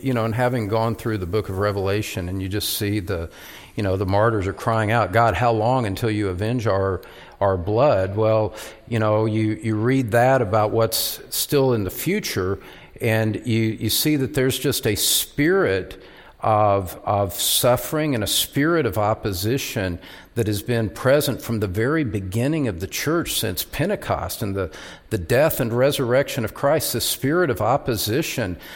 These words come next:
and the spirit of Antichrist has been active for two thousand years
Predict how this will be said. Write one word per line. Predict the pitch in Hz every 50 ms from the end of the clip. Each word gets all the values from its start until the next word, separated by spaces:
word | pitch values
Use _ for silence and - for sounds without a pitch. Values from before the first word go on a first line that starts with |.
| - - -
and | 113
the | 101 101
spirit | - - - - - 139 165 180 170 127
of | 104 92
Antichrist | 110 127 160 156 - 123 107 - - - 117 110 101 - -
has | 110 92
been | - - 120 113 113
active | - 120 123 143 160 - - - 113 -
for | - - 107
two | - - - 156 143
thousand | - - 131 110 120 117 - 113 98 92
years | 98 104 117 143 190 220 214 - 87 - - - -